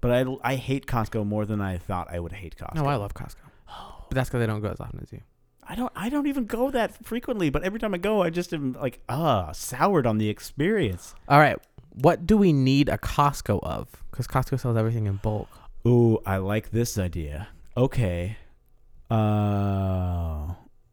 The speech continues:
Speaker 1: I mean, that's a, the Costco kinda does sell everything in
Speaker 2: Yeah,
Speaker 1: bulk.
Speaker 2: I thought, right, I was, I said, I realized
Speaker 1: 'Cause there's
Speaker 2: Costco
Speaker 1: kinda like,
Speaker 2: does it.
Speaker 1: there's cash and carry.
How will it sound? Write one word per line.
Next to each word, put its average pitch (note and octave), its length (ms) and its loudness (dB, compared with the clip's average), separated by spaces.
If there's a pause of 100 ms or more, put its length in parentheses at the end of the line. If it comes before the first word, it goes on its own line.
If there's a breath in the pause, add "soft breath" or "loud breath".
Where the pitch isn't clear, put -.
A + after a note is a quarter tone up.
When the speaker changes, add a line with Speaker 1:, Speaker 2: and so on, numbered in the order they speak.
Speaker 1:
I - 200 -10
mean, - 120 -14
that's G#2 280 -8
a, F#2+ 80 -6 (120)
the A2 180 -10 (200)
Costco - 420 -4
kinda A2 280 -2
does G#2+ 320 -4
sell G#2 280 -2
everything G2 480 -4
in F2 100 -6
Speaker 2:
Yeah, A2+ 240 -4
Speaker 1:
bulk. F#2 240 -4
Speaker 2:
I A2+ 80 -4
thought, G#2+ 300 -6
right, A2 240 0
I A2 40 0
was, G#2+ 280 -6
I G2+ 120 -4
said, G2+ 240 -8
I G2+ 40 -8
realized G#2 200 -4
Speaker 1:
'Cause B2 100 0
there's C3+ 140 0
Speaker 2:
Costco G#2+ 80 0
Speaker 1:
kinda D#3 200 4
like, D3 180 2
Speaker 2:
does G#2+ 120 -6
it. A2 60 -12 (140)
Speaker 1:
there's B2 200 -2
cash C3+ 360 -2
and D#3 100 0
carry. D#3 420 -2